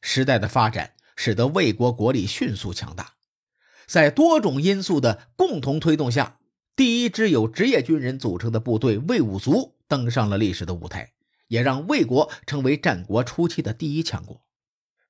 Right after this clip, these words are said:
熟悉战国的小伙伴都知道，魏文侯时期出现了很多人才，很多节目都有介绍，我们也很认可这些人物的事迹。不过，我们还是秉承抓主线的原则，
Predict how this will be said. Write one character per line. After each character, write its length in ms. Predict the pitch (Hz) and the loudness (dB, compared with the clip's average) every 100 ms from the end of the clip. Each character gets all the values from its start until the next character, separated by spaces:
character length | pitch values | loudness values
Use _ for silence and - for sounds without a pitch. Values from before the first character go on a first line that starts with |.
| _ _ _ - | _ _ _ -4
熟 260 | - 220 | 2 4
悉 120 | 196 | 4
战 220 | 165 190 143 | 2 2 2
国 120 | 147 | 0
的 100 | 135 | 0
小 180 | 135 139 | 0 0
伙 160 | 117 | 0
伴 180 | 110 110 | 0 0
都 140 | 113 | 0
知 220 | 117 117 92 | 0 0 -4
道， 180 | - _ _ _ _ _ _ - | -8 _ _ _ _ _ _ 0
魏 200 | 285 202 | 4 4
文 160 | 160 208 | 2 2
侯 180 | 147 | 2
时 180 | 175 151 | 2 0
期 360 | 127 151 139 _ | 2 2 0 _
出 220 | - 147 | -2 0
现 160 | 139 120 | 2 0
了 80 | 110 | 0
很 200 | - 98 | -2 -2
多 160 | 139 | 0
人 160 | 123 95 | -2 -4
才， 260 | - - _ _ - | -10 -14 _ _ -20
很 320 | - 156 107 | -4 -2 0
多 180 | 123 202 | 0 -2
节 160 | - 104 | -2 -2
目 140 | 123 | -2
都 160 | 113 180 | -2 -2
有 140 | 80 | -2
介 180 | 87 69 | -4 -8
绍， 240 | - - _ _ _ _ _ - | -10 -14 _ _ _ _ _ -2
我 140 | 147 | 0
们 140 | 202 | 2
也 80 | 277 | 0
很 180 | 220 139 | -2 -2
认 220 | 208 285 | 0 -2
可 160 | 147 123 | -2 -2
这 140 | 127 | 0
些 140 | 117 123 | 0 0
人 200 | 110 127 | 0 -2
物 80 | |
的 80 | 113 | -4
事 220 | 92 123 | -4 -6
迹。 240 | 82 - _ _ _ _ _ _ | -8 -12 _ _ _ _ _ _
不 100 | - | -4
过， 220 | 147 127 - - | 0 0 -2 -12
我 100 | 120 | -6
们 100 | 123 | -2
还 120 | 117 | -2
是 100 | 135 | -2
秉 240 | 131 107 95 | -2 -4 -4
承 280 | 110 120 127 _ - | -2 -2 -4 _ -4
抓 280 | 165 147 151 | 0 2 0
主 240 | 104 82 | -6 -6
线 240 | - 151 | -4 -2
的 80 | 98 | -2
原 240 | 90 76 92 | -4 -8 -10
则， 240 | 80 - | -14 -16